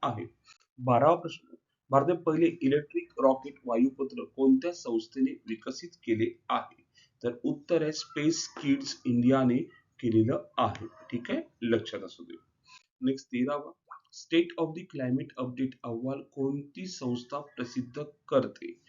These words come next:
तर डब्ल्यूएमओ करते, लक्षात ठेवा. कोण करतं? डब्ल्यूएमओ. नेक्स्ट, पीपल्स फर्स्ट इंटिग्रेशन अवॉर्ड कोणत्या राज्याला मिळाला? आपण जर पाहायला गेलं तर हिमाचल प्रदेशला तो मिळालेला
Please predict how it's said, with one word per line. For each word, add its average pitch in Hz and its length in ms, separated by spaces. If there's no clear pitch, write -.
तर 127 60
डब्ल्यूएमओ 127 1160
करते, 120 680
लक्षात 98 400
ठेवा. - 340
कोण 120 220
करतं? 131 300
डब्ल्यूएमओ. 120 1400
नेक्स्ट, 131 380
पीपल्स 180 440
फर्स्ट 151 340
इंटिग्रेशन 135 600
अवॉर्ड 123 320
कोणत्या 123 480
राज्याला 120 800
मिळाला? 95 480
आपण 123 280
जर 120 120
पाहायला 123 440
गेलं 156 360
तर 123 60
हिमाचल 135 540
प्रदेशला 110 520
तो - 260
मिळालेला 110 480